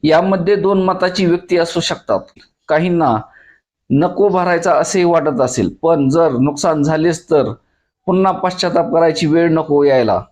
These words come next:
म्हणून पीक विमा भरलाच पाहिजे असे माझे मत आहे. यावर्षी दोनच कंपन्या या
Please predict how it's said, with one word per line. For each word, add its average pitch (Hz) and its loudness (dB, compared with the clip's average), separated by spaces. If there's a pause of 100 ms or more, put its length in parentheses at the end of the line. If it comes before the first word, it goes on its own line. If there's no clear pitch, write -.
(120)
म्हणून 135 0 (540)
पीक 185 -2
विमा 175 2
भरलाच 147 -2
पाहिजे 139 0
असे 139 -2
माझे 143 2
मत 127 0
आहे. 90 -2 (600)
यावर्षी 202 2
दोनच 196 0
कंपन्या 196 -2
या 175 2